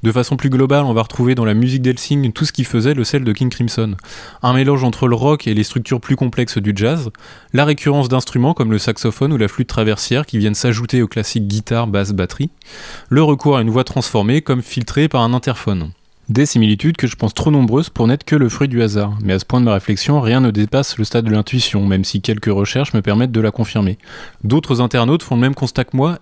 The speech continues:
et se demandent si Yasushi ne serait pas un fan de King Crimson. Me voilà rassuré, mais je reste sans réponse quant au fameux de l'histoire. Certains mettent bien l'hypothèse selon laquelle c'est l'aspect instrumental de la musique de King Crimson qui l'a rendue plus accessible à l'étranger,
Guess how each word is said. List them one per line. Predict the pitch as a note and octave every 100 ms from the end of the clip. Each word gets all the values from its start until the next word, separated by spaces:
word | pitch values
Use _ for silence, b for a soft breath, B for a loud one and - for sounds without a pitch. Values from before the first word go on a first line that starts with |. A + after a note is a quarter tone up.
| -
et | C3+
se | B2
demandent | G#2+ G#2+ D3
si | -
Yasushi | A2 G#2+ G#2+ -
ne | D3+ A2+
serait | -
pas | A#2
un | C3
fan | - C3
de |
King | G#2+ C3+ B2
Crimson. | A#2+ A2 G#2+ F2+ E2 B B B B
Me | A2
voilà | A2 A#2+ B2+
rassuré, | A#2 B2+ - A#2+ B2 F3
mais | C#3 B2
je | B2+
reste | C3+ - A#2
sans | C#3+
réponse | B2 A2 E3+ -
quant | B2+ B2
au |
fameux | A#2 B2 C#3
de |
l'histoire. | C3 - A#2 A2 F2 - _ b b -
Certains | - A#2+ - F3
mettent | D3 A#2
bien | B2
l'hypothèse | A2+ A#2+ A2 F#3+
selon | - A#2
laquelle | A2 G#2+ D3
c'est | D3 A2
l'aspect | G#2 - A#2
instrumental | - B2+ - B2+ B2+ A2 C3 E3+
de | B2
la | G#2+
musique | A2 A2 A#2
de | A2
King | A2 G#2+
Crimson | - G2+ D#3
qui | E3 A#2+
l'a | A2
rendue | G#2+ A2+ D3
plus | - A#2+
accessible | A#2+ - A#2+ D3 C3+
à |
l'étranger, | A#2 B2 C#3 A#2+ A2